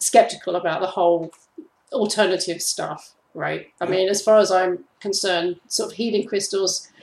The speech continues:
Speaker 1: it's really something that people in California
Speaker 2: <laughs>
Speaker 1: use, you know,
Speaker 2: Yeah.
Speaker 1: like tree-hugging hippies. So, I mean, maybe you could tell me a little bit about, uh, where and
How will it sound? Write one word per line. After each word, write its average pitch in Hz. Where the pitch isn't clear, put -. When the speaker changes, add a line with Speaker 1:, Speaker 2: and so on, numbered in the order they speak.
Speaker 1:
it's -
really 226
something 196
that -
people 202
in 170
California 170
Speaker 2:
<laughs> -
Speaker 1:
use, 185
you 202
know, 165
Speaker 2:
Yeah. 170
Speaker 1:
like 175
tree-hugging 185
hippies. 190
So, 240
I 247
mean, 254
maybe 302
you 294
could 214
tell 226
me 208
a 220
little 277
bit 247
about, 190
uh, 196
where 220
and 190